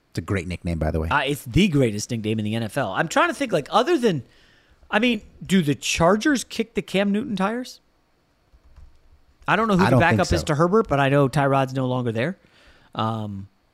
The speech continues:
Speaker 2: and, like, there's a lot of unproven young guys. Now, my Jets have always been desperate,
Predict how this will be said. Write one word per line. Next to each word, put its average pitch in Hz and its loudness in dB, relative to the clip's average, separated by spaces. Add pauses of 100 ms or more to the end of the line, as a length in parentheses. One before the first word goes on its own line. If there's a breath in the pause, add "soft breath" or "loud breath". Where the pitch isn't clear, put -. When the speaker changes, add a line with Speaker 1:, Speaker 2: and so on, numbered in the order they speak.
(520)
Speaker 2:
and, 165 -2
like, 160 0
there's 190 2
a 277 4
lot 170 4
of 147 -2
unproven 139 2 (440)
young 139 0
guys. 85 -8
Now, 135 0 (360 soft breath)
my 147 2
Jets 151 2
have 113 -2
always 127 4
been 107 -2
desperate, - -6